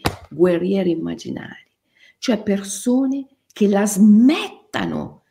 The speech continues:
la smettano di stare nel ruolo delle vittime. Basta fare le vittime, e le vittime del sistema,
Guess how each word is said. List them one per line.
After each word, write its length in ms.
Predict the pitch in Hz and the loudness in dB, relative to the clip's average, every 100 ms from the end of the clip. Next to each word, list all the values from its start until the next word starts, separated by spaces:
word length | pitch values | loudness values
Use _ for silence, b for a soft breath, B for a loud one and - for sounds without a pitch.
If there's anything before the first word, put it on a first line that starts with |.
| _ | _
la 260 | - 214 233 | -2 0 0
smettano 1000 | 208 196 214 254 359 339 _ 175 160 165 | -2 0 2 0 -2 -6 _ -6 -4 -4
di 160 | 180 | -6
stare 680 | 185 - - - 285 320 311 B B - | -8 -10 -10 -8 -6 -6 -8 B B 2
nel 260 | 202 175 | 4 4
ruolo 520 | 165 165 190 247 247 | 2 -2 0 0 0
delle 380 | 190 180 233 220 | 0 0 0 0
vittime. 840 | 147 143 202 277 - - 110 - - B B | -2 -4 -2 -2 -6 -10 -8 -8 -12 B B
Basta 840 | 160 139 214 349 359 - - 202 | -12 -2 -2 -2 -6 -10 -8 -8
fare 380 | - 190 214 202 | -8 -6 -6 -2
le 160 | 180 160 | -2 -2
vittime, 880 | 143 196 247 - - 147 101 104 - _ _ _ _ _ - | -2 0 0 -2 -16 -14 -12 -12 -16 _ _ _ _ _ 0
e 60 | |
le 120 | 185 | 4
vittime 480 | 175 185 185 185 170 | 4 2 -4 0 0
del 200 | 165 156 | 2 0
sistema, 880 | - 139 135 - - 156 143 143 113 | -2 -10 -10 -4 0 2 0 -4 -6